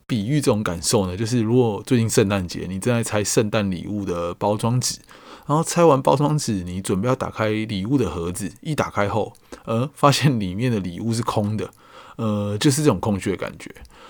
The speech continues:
所以我建议啊，如果两个人去吃的话，点三份主餐，三个人去吃可能要点到四份主餐，呃，这样的分量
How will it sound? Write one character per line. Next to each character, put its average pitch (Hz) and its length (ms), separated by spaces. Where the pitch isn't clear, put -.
所 - 160
以 165 140
我 107 320
建 120 260
议 117 140
啊， 90 140
如 120 120
果 156 120
两 120 180
个 90 80
人 87 100
去 113 140
吃 104 300
的 92 120
话， 87 440
点 76 200
三 101 280
份 101 180
主 - 180
餐， 87 300
三 147 220
个 135 80
人 107 80
去 127 160
吃 113 220
可 98 80
能 90 100
要 101 80
点 104 160
到 92 100
四 101 320
份 95 220
主 - 180
餐， - 280
呃， 104 260
这 101 100
样 135 80
的 107 60
分 107 300
量 98 260